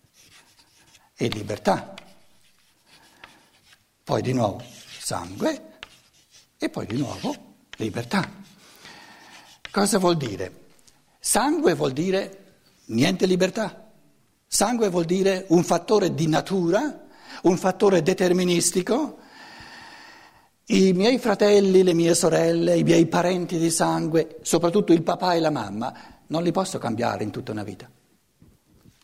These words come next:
Quindi i rapporti di sangue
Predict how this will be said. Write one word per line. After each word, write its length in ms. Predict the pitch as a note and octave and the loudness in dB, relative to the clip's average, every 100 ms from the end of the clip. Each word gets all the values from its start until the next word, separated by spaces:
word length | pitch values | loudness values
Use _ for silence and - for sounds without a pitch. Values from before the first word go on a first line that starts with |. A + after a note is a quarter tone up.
| _ - - - | _ -20 -20 -8
Quindi 560 | - G#3+ G3+ F3+ E3 - - - - _ _ _ - _ _ - _ - | 0 2 4 4 2 -4 -20 -20 -20 _ _ _ -20 _ _ -20 _ 0
i 160 | F#3+ G#3 | 4 6
rapporti 720 | G#3 G#3 - D4+ D#4+ - G3 | 4 0 0 0 0 -4 -2
di 120 | F3 | -2
sangue 800 | - A2 F#2+ G2+ A2+ C#3+ G2+ | -2 -4 -6 -10 -4 -4 -6